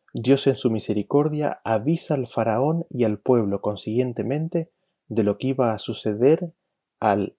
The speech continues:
él entregarlos bajo el dominio de a quienes ellos estaban eligiendo servir en la persona del faraón. Y leemos en Éxodo nueve veinte que dice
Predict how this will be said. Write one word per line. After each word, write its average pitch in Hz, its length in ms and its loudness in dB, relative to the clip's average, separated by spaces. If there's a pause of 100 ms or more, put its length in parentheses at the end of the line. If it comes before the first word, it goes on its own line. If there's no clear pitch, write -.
(120)
él 151 500 4
entregarlos 113 880 0
bajo 107 300 -2
el 101 100 -2
dominio 120 680 -2 (360)
de 110 140 0
a 101 60 0
quienes 104 560 -2
ellos 165 420 0
estaban 117 400 -2
eligiendo 110 560 -2
servir 143 540 -2 (300)
en 107 120 -6
la 101 160 -4
persona 101 380 -2
del 98 120 -4
faraón. - 380 -8 (1400)
Y 123 160 2
leemos 113 480 4
en 113 100 2
Éxodo 113 400 -2
nueve 110 320 2
veinte 117 460 2
que 113 120 -2
dice 117 480 -2